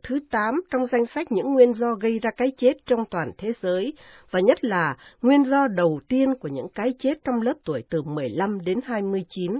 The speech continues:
Trong báo cáo nói trên, Tổ chức Sức khỏe Thế giới nêu rõ năm yếu tố nguy hiểm chính gây ra các tai nạn lưu thông, đó là lái xe trong khi say rượu, lái xe quá nhanh, không dùng các phương tiện an toàn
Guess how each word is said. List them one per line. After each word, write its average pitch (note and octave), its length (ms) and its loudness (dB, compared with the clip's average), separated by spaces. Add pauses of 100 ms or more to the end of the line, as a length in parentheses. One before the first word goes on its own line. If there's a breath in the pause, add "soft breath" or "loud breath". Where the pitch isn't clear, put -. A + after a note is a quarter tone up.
(1300 soft breath)
Trong F#3 160 0 (120)
báo F3+ 120 -2
cáo G3+ 200 -6
nói A#3+ 260 0
trên, F3 280 0
Tổ F#3+ 220 -6
chức A3+ 200 -8
Sức C4+ 160 -6
khỏe C#3+ 240 -8
Thế G#3 140 -6
giới G3 180 -2
nêu G#3 260 0
rõ E3 160 -4
năm A#3+ 280 0
yếu G#3 240 0
tố A3+ 140 0
nguy A#3+ 240 0
hiểm F3 200 -6 (140)
chính F#3 400 -2
gây A#3+ 200 6
ra A3+ 220 -4
các C#4+ 180 -6
tai A3+ 180 -2
nạn E3+ 260 -4
lưu G3+ 240 -6
thông, G#3 300 -6 (520 soft breath)
đó A#3+ 120 0
là A3+ 180 -2
lái C#3 260 -4
xe B3+ 460 -2
trong B3 200 -2
khi A#3+ 160 -2
say A#3 260 -4
rượu, D#3 320 -8 (400 soft breath)
lái E3 240 0
xe A3+ 380 -4
quá G#3 300 -4
nhanh, B3 260 -2 (380 soft breath)
không D4 280 2
dùng F3 320 -2
các C4+ 200 -4
phương C4 220 6
tiện D#3 140 0 (180)
an B3 280 -2
toàn D#3+ 360 -6